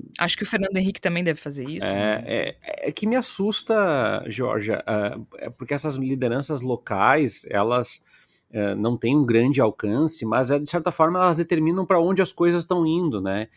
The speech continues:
Speaker 2: E, e pra mim é um pouco, é um pouco bastante assustador.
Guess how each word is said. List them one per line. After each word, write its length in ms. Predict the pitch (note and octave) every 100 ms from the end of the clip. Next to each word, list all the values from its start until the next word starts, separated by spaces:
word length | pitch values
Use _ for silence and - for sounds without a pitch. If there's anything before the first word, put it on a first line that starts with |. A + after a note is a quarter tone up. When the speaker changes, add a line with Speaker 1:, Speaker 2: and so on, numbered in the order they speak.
| - _ _ G#2+
Speaker 2:
E, 800 | G#2 G#2 G#2 G2+ F#2+ F#2+ F#2 F#2 F#2 - _ _ -
e 80 |
pra 160 | A#2+ B2
mim 140 | B2 C#3+
é 40 |
um 60 | D#3+
pouco, 480 | D#3+ - D#3+ C3+ -
é 80 | A#2
um 100 | B2
pouco 380 | B2+ C3+ C3+
bastante 640 | A2 G#2 A#2 - B2+ B2+ C3+
assustador. 580 | - - A#2+ G#2+ A#2